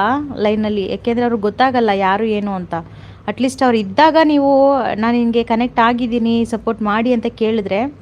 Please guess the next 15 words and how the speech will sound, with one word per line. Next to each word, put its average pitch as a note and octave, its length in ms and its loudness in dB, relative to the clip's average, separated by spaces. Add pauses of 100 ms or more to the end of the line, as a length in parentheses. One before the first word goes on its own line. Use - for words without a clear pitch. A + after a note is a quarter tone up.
(400)
ಮಾಡ್ಬೋದು A#3+ 440 4
ಅನ್ಸುತ್ತೆ. F#3 500 -4
ನೋಡಿ A#3+ 220 0
ಸಾಗ B3 340 4
ಬ್ರದರ್ B3+ 320 4
ಇದ್ದಾರೆ G3+ 280 2
ನೋಡಿ, F#3 300 -4 (380)
ಸಾಗ C4 240 4
ಸಾಗ C4+ 320 2
ಅಂತ A#3+ 140 2
ಇದೆಯಲ್ಲ, A#3 380 0
ಆ, G#3 420 2
ನೋಡಿ G3+ 260 -2
ಇದ್ದಾರೆ G#3 200 0
ನೋಡಿ. F#3 200 -4